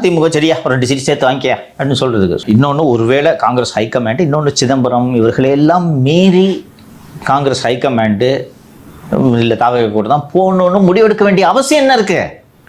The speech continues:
"இல்லப்பா, அவர் தான்ப்பா ஜெயிக்க போறாருன்னு உறுதியா இருந்துச்சுன்னா, சரிங்க, எங்களுக்கு டெப்டி சீஃப் மினிஸ்டர் கொடுங்க, ஒரு அஞ்சு ஆறு நல்ல போர்ட்ஃபோலியோ கொடுங்கன்ட்டு" சொல்லலாம். Is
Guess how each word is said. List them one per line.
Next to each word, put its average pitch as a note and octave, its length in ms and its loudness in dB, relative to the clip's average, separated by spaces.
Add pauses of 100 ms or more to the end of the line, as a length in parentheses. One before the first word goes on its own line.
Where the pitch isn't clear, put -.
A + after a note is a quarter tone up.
(140)
"இல்லப்பா, D3+ 220 0
அவர் C#3 240 2
தான்ப்பா D3+ 300 0
ஜெயிக்க D3+ 180 -2
போறாருன்னு C3+ 340 0
உறுதியா D3 420 2
இருந்துச்சுன்னா, C3 420 -2
சரிங்க, C#3+ 180 0
எங்களுக்கு B2 420 -2
டெப்டி B2+ 140 -2
சீஃப் A#2 160 -2
மினிஸ்டர் A2 260 -2
கொடுங்க, G#2+ 300 2
ஒரு A2+ 120 0
அஞ்சு A2 300 0
ஆறு F#2+ 240 0
நல்ல G#2+ 200 0
போர்ட்ஃபோலியோ G#2 400 -2
கொடுங்கன்ட்டு" G2+ 300 0
சொல்லலாம். F#2+ 340 -2
Is - 20 -4